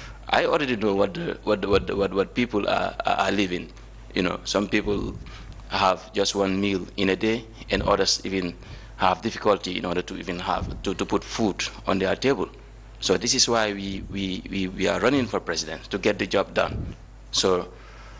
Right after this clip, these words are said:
um, I am not part of those people who think that, you know, they will have to run for, for M P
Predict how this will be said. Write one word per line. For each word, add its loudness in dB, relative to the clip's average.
um, 0
I 6
am 2
not 2
part 6
of 0
those 0
people -2
who 0
think 0
that, 0
you -2
know, 2
they 2
will 4
have 2
to -8
run 0
for, -2
for 0
M 2
P -6